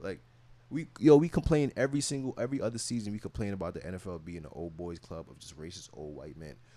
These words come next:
Would you not want a black man to be on the board with the rest of the owners to speak up on your behalf? I don't know, bro. Shit is weird to me.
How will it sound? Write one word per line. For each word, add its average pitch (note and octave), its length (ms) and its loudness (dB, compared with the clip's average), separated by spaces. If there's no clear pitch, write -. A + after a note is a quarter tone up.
Would B2 160 0
you F3+ 140 0
not D3+ 260 2
want D#3 160 2
a A2+ 60 4
black A#2 260 6
man C#3 180 0
to A#2+ 60 0
be G2+ 160 0
on C3+ 140 2
the A2 60 -2
board A#2+ 300 0
with B2+ 100 2
the G2+ 60 -4
rest B2 220 -2
of A2+ 60 -4
the F2+ 80 -6
owners C#3+ 360 -2
to A2 100 -4
speak C#3 260 -4
up - 140 -4
on A#2 100 -2
your B2+ 100 0
behalf? A2 440 -4
I - 40 -14
don't - 180 -8
know, A2+ 140 -8
bro. F#2 160 -10
Shit - 160 -10
is C2 40 -14
weird - 240 -12
to - 60 -18
me. - 120 -18